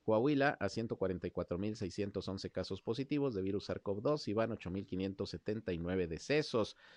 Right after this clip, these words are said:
Sigue bajando también el número de hospitalizados. Hoy se informan ciento cincuenta y nueve pacientes entre casos sospechosos y confirmados de virus sars cov dos. Saltillo aparece en primer lugar de,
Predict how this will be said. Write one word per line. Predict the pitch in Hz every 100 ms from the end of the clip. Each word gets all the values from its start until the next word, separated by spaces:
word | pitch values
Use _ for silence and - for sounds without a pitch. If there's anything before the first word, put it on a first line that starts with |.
| -
Sigue | - 135
bajando | 147 123 135 143 131
también | 101 113 117
el |
número | 117 120 104
de |
hospitalizados. | 90 - - 95 92 127 131 135 - - _ _ _ _ _ _ _ _ - - _
Hoy | 110
se | 120
informan | 107 123 123 127
ciento | 113 113 110
cincuenta | 98 87 90 87
y | 90
nueve | 107 139 147
pacientes | - 92 - 127 - 123
entre | 92 87 85
casos | 101 -
sospechosos | 85 87 - 101 98 -
y |
confirmados | - 85 95 101 131 127 127 -
de | 92
virus | 92 95
sars | - 92
cov | - 98
dos. | 127 202 208 - - _ _ _ _
Saltillo | - 110 104 117
aparece | 98 101 107
en | 101
primer | 92 98
lugar | 104 95 101
de, | 92 87 80 76